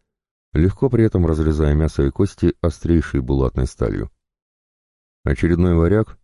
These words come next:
с диким криком кинувшийся на огневолосого исполина, так и не успел пустить в ход два своих топора. Рыжекудрый боец мигом нашёл брешь в его обороне,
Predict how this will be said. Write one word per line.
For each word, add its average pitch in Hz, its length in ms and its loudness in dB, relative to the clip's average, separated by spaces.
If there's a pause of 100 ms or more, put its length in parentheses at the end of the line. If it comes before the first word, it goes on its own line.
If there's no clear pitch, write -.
с 64 160 -4
диким 64 320 -2
криком 65 360 -2
кинувшийся 64 760 -4
на 64 200 -2
огневолосого 64 680 -4
исполина, 101 540 -2 (640)
так 147 180 0
и 131 60 4
не 117 60 2
успел 104 340 0
пустить 80 340 -2
в - 60 -18
ход 107 240 -2
два 78 200 0
своих 69 300 -4
топора. 60 400 -2 (680)
Рыжекудрый 67 580 -2
боец 73 520 0
мигом 71 360 2
нашёл 67 320 -2
брешь 67 340 -2
в 65 60 -4
его 65 260 0
обороне, 82 460 0